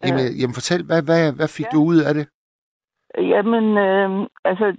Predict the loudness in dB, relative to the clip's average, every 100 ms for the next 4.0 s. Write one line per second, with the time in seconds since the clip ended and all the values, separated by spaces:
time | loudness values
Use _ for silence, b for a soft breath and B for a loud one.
0 | -2 0 2 0 0 -2 -2 -2 -2 0
1 | 2 2 2 -2 _ _ _ B B B
2 | _ -2 -2 -2 -8 -4 -2 -2 -2 -4
3 | -2 -2 0 -2 -2 -2 -2 -2 -4 -4